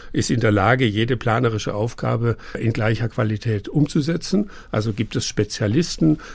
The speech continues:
hier, wo wir eine entsprechende Auswahl auch treffen können. Und das Gleiche gilt auch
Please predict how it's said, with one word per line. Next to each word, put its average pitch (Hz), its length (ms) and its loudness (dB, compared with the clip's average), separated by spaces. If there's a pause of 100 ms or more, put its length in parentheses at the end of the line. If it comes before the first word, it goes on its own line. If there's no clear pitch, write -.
(120)
hier, 147 400 6
wo 131 160 6
wir 127 100 6
eine 123 180 4
entsprechende 120 580 0
Auswahl 120 380 0
auch 92 120 -4
treffen 120 320 -2
können. 151 320 2 (200)
Und 120 140 2
das 107 180 0
Gleiche 120 440 2
gilt 135 320 2
auch 135 320 -2